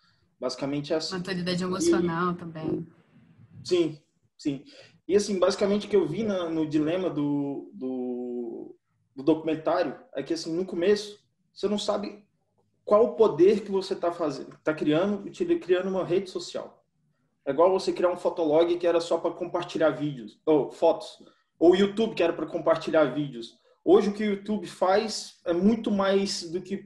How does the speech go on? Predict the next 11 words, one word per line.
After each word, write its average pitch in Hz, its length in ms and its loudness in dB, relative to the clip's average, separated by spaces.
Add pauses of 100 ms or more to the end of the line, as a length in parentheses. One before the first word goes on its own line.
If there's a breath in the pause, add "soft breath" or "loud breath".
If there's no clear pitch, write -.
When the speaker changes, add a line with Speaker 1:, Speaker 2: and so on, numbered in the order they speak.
(140)
Speaker 1:
as 165 120 0
pessoas 175 360 0
esperavam 170 480 2
no 156 100 -4
começo. 123 480 -12 (840)
Porque 156 260 2
quem 247 200 0
fizeram, 175 580 0
quem 208 180 0
fez 190 380 0
essas, 147 320 -6